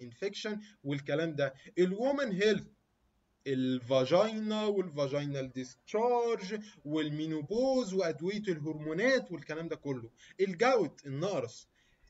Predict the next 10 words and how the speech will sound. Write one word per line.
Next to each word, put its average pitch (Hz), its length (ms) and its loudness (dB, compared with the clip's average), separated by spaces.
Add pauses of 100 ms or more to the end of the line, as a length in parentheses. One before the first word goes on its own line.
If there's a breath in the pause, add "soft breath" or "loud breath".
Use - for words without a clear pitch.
دي 240 200 4
توبكس 302 540 0
لغايه 170 320 2
دلوقتي 233 760 0 (560)
بيتضاف 202 720 4
عليها 202 400 0
في 214 140 -6
الكورس 208 400 -2
كل 196 300 0
فتره 214 460 -2